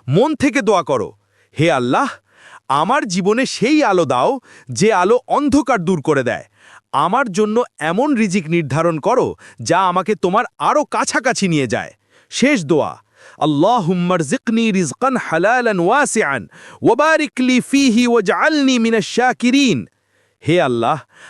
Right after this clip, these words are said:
আমাকে হালাল ও প্রচুর রিজিক দান করো, সেই রিজিকে বরকত দাও,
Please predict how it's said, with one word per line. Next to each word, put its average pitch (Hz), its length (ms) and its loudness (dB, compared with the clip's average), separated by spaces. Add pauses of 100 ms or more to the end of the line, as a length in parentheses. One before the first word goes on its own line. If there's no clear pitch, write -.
আমাকে 185 340 -2
হালাল 190 540 0
ও 202 120 2
প্রচুর 247 540 2
রিজিক 180 300 0
দান 156 240 -2
করো, 120 300 -2 (260)
সেই 202 300 0
রিজিকে 190 380 -2
বরকত 185 440 0
দাও, 123 340 -4